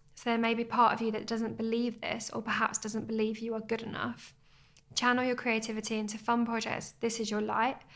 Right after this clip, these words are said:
However, whatever you do turn your hand to, there's raw passion. And that's a sense I got from, like, so much of your chart is just, like, there's hurt there, but it's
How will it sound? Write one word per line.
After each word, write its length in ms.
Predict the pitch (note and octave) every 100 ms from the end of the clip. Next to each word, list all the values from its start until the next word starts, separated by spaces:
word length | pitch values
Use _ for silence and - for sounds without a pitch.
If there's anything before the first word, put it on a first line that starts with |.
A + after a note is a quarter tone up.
| - -
However, 460 | - - A#3 A3 A3
whatever 460 | G#3+ A3+ A#3+ A3+ A#3
you 100 | A3+
do 220 | A#3 A#3+
turn 240 | - A3+
your 100 | A3
hand 260 | G#3+ G#3+ G#3+
to, 220 | - A3
there's 280 | G#3+ G#3+ G#3
raw 200 | A3 G#3+
passion. 640 | G#3+ A3 - - G1+ A#3 - - - -
And 100 | A3+
that's 160 | A#3 A#3
a 40 | C#4
sense 340 | - A3+ G#3+
I 100 | G#3+
got 200 | G#3+ -
from, 140 | A3+
like, 320 | G#3+ G#3 - - - - - -
so 300 | - - B3+ A#3+
much 240 | A3 -
of 80 | A3
your 100 | G#3+
chart 380 | A3 G#3 - -
is 200 | A3 G#3+
just, 200 | G#3+ A3
like, 340 | A3 - - - - _ -
there's 180 | A3
hurt 340 | A3 B3+ B3 -
there, 380 | - - A#3 -
but 100 | - -
it's 300 | - -